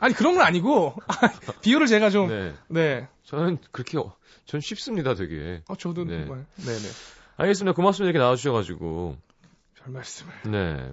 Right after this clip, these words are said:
Speaker 2: 본인이 직접 일 인 기획사 한다는 거 진짠가요?
Speaker 1: 네, 그렇죠.
Speaker 2: 어, 회사 사무실도 있고.
Speaker 1: 아, 사무실은 아직 없습니다. 사무실은, 어, 저쪽에 뭐 그냥 어디, 그냥 매니저가 사는 집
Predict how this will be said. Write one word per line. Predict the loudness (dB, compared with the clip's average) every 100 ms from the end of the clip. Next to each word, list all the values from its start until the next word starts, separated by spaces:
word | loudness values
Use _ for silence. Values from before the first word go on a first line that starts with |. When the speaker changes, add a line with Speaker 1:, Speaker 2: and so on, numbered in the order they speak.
| -10
Speaker 2:
본인이 | -4 -2 0 -2
직접 | -4 -2 -2 -2
일 | -4
인 | -2
기획사 | -2 -2 -4
한다는 | 0 0 0
거 |
진짠가요? | -4 -6 -4 -4 -4 -6 -10 _ _ _ _ _
Speaker 1:
네, | -2 -2
그렇죠. | -4 -4 -10 -10 _
Speaker 2:
어, | -8 -6 -6 -6 -8 -10 _ -6
회사 | -2 0 2 2 0 -2 -8 _ _ _ -20 -16
사무실도 | -2 -2 0 -2
있고. | -4 -4 -8 -8 _ _ 0
Speaker 1:
아, | 0 2
사무실은 | 0 0 2 2
아직 | 4 -2
없습니다. | -4 -8 -6 -8
사무실은, | -2 -2 0 0 0 0 -2 -6 -10
어, | -6 -4 -4 -6 -10 -10
저쪽에 | -8 -6 -4
뭐 | -6 -6
그냥 | -6 -8 -8 _ _ _ -6
어디, | -4 -2 -4
그냥 | -2 -2 0
매니저가 | 2 2 4 2
사는 | 2 0
집 | -2 -6